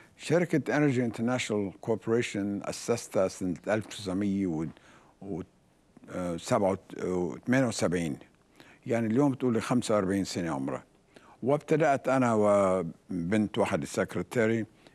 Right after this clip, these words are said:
آه، في ميشيغان، وكان عندي أفكار، آه، شو، وين بدي أوصل. لكن كان إذا حكيت لبعض الناس شو أنا أفكاري، كانوا يقولوا: "هذا شيء صعب، ما ممكن يصير".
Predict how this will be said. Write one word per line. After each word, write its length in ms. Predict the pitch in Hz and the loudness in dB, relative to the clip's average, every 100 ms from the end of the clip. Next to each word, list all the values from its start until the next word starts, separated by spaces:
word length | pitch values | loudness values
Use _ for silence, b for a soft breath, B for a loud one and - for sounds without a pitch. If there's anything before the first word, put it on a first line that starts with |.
| - | -8
آه، 220 | - 104 | -2 -2
في 380 | 101 147 123 117 | 0 0 2 2
ميشيغان، 600 | 107 117 90 85 85 80 b b b - | 0 -2 -4 -6 -6 -10 b b b -6
وكان 720 | 107 110 110 101 - 143 127 | 0 2 2 -2 -2 0 2
عندي 240 | 139 113 | 2 2
أفكار، 500 | 95 - 131 123 107 - | 0 0 2 2 0 -4
آه، 460 | 127 98 92 82 104 B B _ 131 - - | -6 -4 -4 -8 -14 B B _ -20 -20 -12
شو، 80 | 135 | -8
وين 280 | 127 127 123 | 0 2 4
بدي 220 | 113 98 | 2 2
أوصل. 420 | 113 104 92 85 - b b b | 0 0 -2 -2 -6 b b b
لكن 320 | - 127 147 127 | -4 0 0 0
كان 400 | - 143 135 101 - _ - | 2 2 2 0 -10 _ -8
إذا 180 | 113 107 | 0 2
حكيت 500 | 90 101 - 139 - | 2 -2 0 0 2
لبعض 540 | 107 92 - 113 117 107 | 2 2 0 0 0 2
الناس 240 | 107 107 | 0 0
شو 220 | - 117 | -2 -2
أنا 180 | 113 110 | 0 -2
أفكاري، 440 | 95 - 107 110 | -4 -2 0 0
كانوا 320 | 104 117 110 98 | -2 -4 -2 -2
يقولوا: 280 | 110 98 98 B | -2 -2 -4 B
"هذا 220 | - 107 104 | -4 -2 -2
شيء 180 | 117 | -2
صعب، 360 | 104 127 95 - - | -2 2 0 -2 -6
ما 140 | 104 101 | -2 -2
ممكن 340 | 92 - 85 | -2 -6 -8
يصير". 380 | 85 - 78 | -8 -8 -10